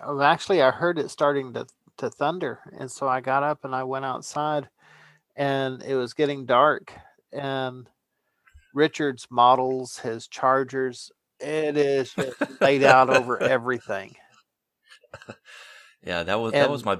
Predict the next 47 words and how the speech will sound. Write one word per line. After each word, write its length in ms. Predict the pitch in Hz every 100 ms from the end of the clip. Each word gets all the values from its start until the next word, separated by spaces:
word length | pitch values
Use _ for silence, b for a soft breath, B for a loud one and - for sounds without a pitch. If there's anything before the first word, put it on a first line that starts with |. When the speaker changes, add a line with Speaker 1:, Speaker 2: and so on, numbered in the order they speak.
| -
Speaker 2:
biggest 400 | 104 101 104 -
problem 460 | 90 92 98 95 -
<laughs> 60 | -
with 160 | 113
the 120 | - -
Speaker 1:
And 220 | 113 135
so 460 | - 160 147 135 - b b b b b _ _ _ -
I'm 240 | 175 196
trying 380 | - 214 190 180
to, 100 | 139 _ - -
I 120 | 147
start 420 | 143 - 214 226
picking 380 | - 196 196 156
up 160 | 139 147
some 160 | - 131
stuff. 400 | - 127 123 -
It's 180 | 127 -
not 240 | 175 110
raining 440 | 123 131 139 123
yet. 240 | 110 98 - - B B _ _ _
And 100 | 143
I 100 | 135
start 360 | 135 - 202 -
picking 340 | 175 165 151
up 160 | 135 131
some 160 | - 120
Speaker 2:
<laughs> 20 |
Speaker 1:
stuff. 480 | - 120 113 - - _ _ _ _ _ _ _ _ _
And 160 | 139 135
then 140 | 139
it, 160 | 139 127
I 180 | 135 131
felt 340 | - 127 -
a 40 |
sprinkle. 520 | 120 - 117 113 117 117 _ _ _ _ _ _ _ _ _
And 140 | 120
then 100 | 120
I 100 | 123
felt 340 | 123 127 120 -
another 280 | 113 104
one 220 | 110 113 117
and 140 | 123
another 320 | 127 113 107
one 180 | 107 117
and 220 | 120 127
another 280 | 127 117 107
one. 340 | 107 110 117